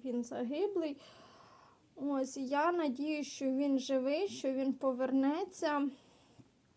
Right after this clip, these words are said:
Надія помирає останньою. Ах. Ну, ось такі новини. Е,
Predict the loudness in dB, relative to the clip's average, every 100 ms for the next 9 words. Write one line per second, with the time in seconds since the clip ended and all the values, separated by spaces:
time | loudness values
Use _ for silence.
0 | _ _ -14 -10 -8 -2 2 2 4 4
1 | 2 2 -2 -6 -20 -20 -20 _ -6 0
2 | 2 2 0 0 -2 -4 -6 -4 -2 -4
3 | -6 -10 -20 -20 -20 -20 -20 -20 -20 -20
4 | _ _ _ _ _ _ _ _ _ _
5 | -8 -2 -2 -2 -8 -20 -20 -20 -20 -20
6 | _ _ _ _ _ _ _ _ _ _
7 | _ _ _ _ _ _ _ _ _ _
8 | _ _ _ _ _ _ _ _ -8 -6
9 | -6 -4 -4 -2 -6 -2 -2 0 2 0
10 | 0 -4 -8 -20 -18 -20 -20 -20 -20 -20
11 | _ _ _ _ _ -18 -14 -12 -10 -10
12 | -14